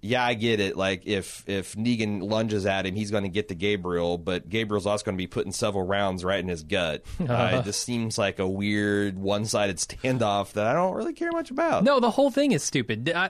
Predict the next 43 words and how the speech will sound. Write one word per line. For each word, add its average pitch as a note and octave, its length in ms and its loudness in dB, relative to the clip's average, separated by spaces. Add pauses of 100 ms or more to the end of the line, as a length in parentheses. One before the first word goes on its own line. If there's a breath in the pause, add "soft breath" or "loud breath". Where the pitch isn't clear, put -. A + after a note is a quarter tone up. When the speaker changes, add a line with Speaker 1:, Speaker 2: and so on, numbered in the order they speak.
Speaker 2:
like G3+ 180 2
I B3 80 4
said, G#3+ 300 2
they're C#3 100 4
trying G#3+ 400 0
to G3+ 80 2
make E3 240 2
Negan D3 380 2
seem D3+ 580 2
invincible, A2+ 1000 0 (580 loud breath)
but D3 360 -2
they're D3+ 120 4
doing F3+ 260 4
it D#3+ 120 2
from C#3 160 0
positions C3+ 400 0
of G#2+ 100 -4
weakness A2+ 380 -4
always, A#2 500 -2
and A#2+ 80 0
I A#2+ 60 0
don't, C3+ 280 2 (480)
I C3+ 60 0
don't C#3+ 160 2
understand C3 540 -2
it. G2 120 -12 (1000)
Speaker 1:
Yeah. F2+ 280 0 (380)
So C#3+ 320 4
he D#3+ 100 0
gives F3 200 0
his D3+ 140 0
shit, - 240 -2
his B2+ 220 0
shit - 200 0
in G#2+ 120 -6
pants, G#2 560 0
uh, F#2 540 2 (260)
joke F#2+ 340 0
out, F2+ 380 0
and F#2+ 120 -2
then G2+ 120 -2
we G2+ 120 0
pan G#2 640 0